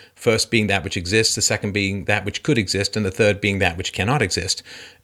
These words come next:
And so if there is a self-contradictory entity, a butterfly whale, it is not a circular argument to say such a thing cannot exist.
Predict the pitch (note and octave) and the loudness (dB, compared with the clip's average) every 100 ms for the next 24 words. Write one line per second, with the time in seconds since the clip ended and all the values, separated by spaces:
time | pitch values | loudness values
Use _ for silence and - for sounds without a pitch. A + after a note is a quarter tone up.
0 | - A2 - A#2 G#2 C#3+ C3+ B2+ A2 D#3 | -2 0 4 4 4 2 2 2 2 2
1 | C#3+ B2+ G#2+ A2+ A2 A2 - G#2 G2 B2 | 2 0 0 -2 -2 -4 -2 0 2 0
2 | - G#2 F#2+ - _ - F#2 G#2 A2 A2 | 0 -2 -4 -8 _ -14 -2 0 2 2
3 | F#2+ C#3+ D3 F#2+ - - _ _ _ D#3 | 2 2 2 0 -6 -16 _ _ _ 2
4 | D#3 C3+ C3+ A2+ - F#3 - G2+ G2+ G2+ | 2 2 0 0 2 0 2 0 0 0
5 | F#2 F#2 - G2+ F#2+ G#2 - G2+ F2+ F#2 | 0 0 0 2 0 -2 -2 -4 -2 -2
6 | F2 E2+ E2+ C#2 - | -2 -4 -6 -6 -8